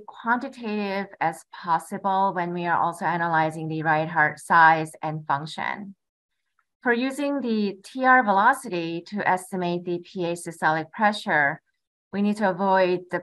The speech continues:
peak, um, T R velocity that comes after, uh, a premature ectopic beat. And, um, when the Doppler spectral envelope of the peak T R velocity is not well visualized,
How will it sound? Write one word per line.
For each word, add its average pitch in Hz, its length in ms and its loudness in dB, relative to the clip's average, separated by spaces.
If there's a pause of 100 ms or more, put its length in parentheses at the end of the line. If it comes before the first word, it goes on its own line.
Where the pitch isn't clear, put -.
(120)
peak, 196 260 -6 (300)
um, 165 380 2
T 190 160 -4
R 170 100 4
velocity 165 600 2
that 156 180 -2
comes 165 520 -8
after, 156 800 4
uh, 143 320 2
a 151 160 -2
premature 160 680 -2
ectopic 156 560 -4 (100)
beat. 170 400 -10 (840)
And, 190 480 6 (180)
um, 175 420 6
when 202 360 4
the 196 200 4 (400)
Doppler 226 480 4
spectral 196 500 0
envelope 180 680 4 (340)
of 233 260 4
the 175 220 -4
peak 214 300 -12
T 226 140 -2
R 196 100 4
velocity 180 540 4
is - 180 -12
not 170 380 6
well 170 300 4
visualized, 196 760 2